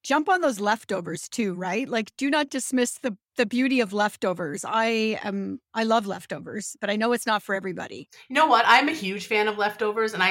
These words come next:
Speaker 2: actually, I have this, um, one, two, three sort of rule where I take one ingredient. I gotta remember, remember how I did this now.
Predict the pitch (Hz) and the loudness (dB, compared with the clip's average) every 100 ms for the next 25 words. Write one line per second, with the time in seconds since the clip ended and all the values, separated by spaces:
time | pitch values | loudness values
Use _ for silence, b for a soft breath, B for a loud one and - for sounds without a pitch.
0 | - 202 208 240 220 208 175 180 190 190 | 2 -2 -2 -2 0 2 2 6 4 4
1 | 202 185 - B B B B B 180 165 | -6 -6 -8 B B B B B 4 4
2 | 160 160 156 147 - - 185 185 196 196 | 4 0 -4 -8 -10 -12 -4 2 2 2
3 | 175 202 190 175 190 185 175 190 185 170 | -6 -6 -8 -8 -4 -4 -2 -2 -2 -4
4 | 165 180 180 170 170 160 170 170 170 185 | -4 -2 -2 2 2 2 2 -2 -2 -4
5 | 175 175 180 214 214 196 180 170 165 165 | -2 2 4 4 2 0 -2 -2 -2 -4
6 | 165 - - _ _ _ _ _ _ - | -6 -10 -16 _ _ _ _ _ _ -8
7 | 151 156 160 165 160 156 - 175 165 165 | -4 -4 -4 -4 -4 -6 -8 -6 -2 0
8 | 165 160 160 160 165 165 143 | 0 0 -4 -4 -4 -2 -4